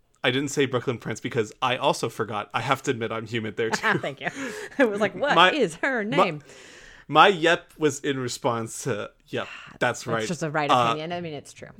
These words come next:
Speaker 2: <laughs> Um,
Speaker 1: Yeah.
Speaker 2: but no, I, yeah, I, I, like I said, I, I didn't quite think he was gonna happen. I was very worried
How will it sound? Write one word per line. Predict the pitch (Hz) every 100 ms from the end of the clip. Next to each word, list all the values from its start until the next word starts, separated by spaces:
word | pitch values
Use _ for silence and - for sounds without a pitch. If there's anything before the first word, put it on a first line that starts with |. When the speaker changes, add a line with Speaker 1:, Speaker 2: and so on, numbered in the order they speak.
| - 190
Speaker 2:
<laughs> | 185 - 202 - 214
Um, | 214 196 - - - -
Speaker 1:
Yeah. | 113 - -
Speaker 2:
but | 262 254 247 240 - -
no, | 262 330
I, | 247
yeah, | 247 175 233 165
I, | 220 220 - _ _ _ -
I, | 220 175
like | 202 190
I |
said, | 156 131
I, | 120
I | 185
didn't | 185 262 233
quite | - 208 -
think | 185 175 - - _ _ _ _
he | - 185
was | 175
gonna | 165
happen. | 160 165 -
I | 190
was | 220 185
very | 156 147 214 202 208 208
worried | 175 170 160 143 139